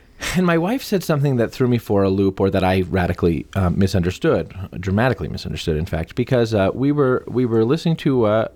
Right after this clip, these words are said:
you know, the Christmas music on the radio, and suddenly we were listening to Josh Groban singing, um,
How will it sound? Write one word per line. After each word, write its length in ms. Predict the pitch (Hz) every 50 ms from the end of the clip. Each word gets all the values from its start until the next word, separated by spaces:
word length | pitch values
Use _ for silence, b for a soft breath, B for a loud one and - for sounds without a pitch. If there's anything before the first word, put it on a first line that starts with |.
| - -
you 120 | - 147
know, 140 | 110 101 131 156
the 80 | 143 147
Christmas 340 | - 117 101 - 110 101 107
music 240 | 101 98 120 120 127
on 80 | 123
the 80 | 127 139
radio, 400 | 120 90 85 87 90 98 127 139
and 260 | 107 104 110 - -
suddenly 320 | - - 113 107 123 117
we 140 | 110 107 104
were 140 | 98 98 95
listening 320 | 90 90 - - 107 107
to 120 | - - 98
Josh 400 | - - 90 90 101 113 - -
Groban 460 | - 92 85 82 - 87 90 110 123 B B B B B B B -
singing, 520 | - - 110 98 95 95 98 101 - -
um, 400 | 95 92 90 90 87 90 90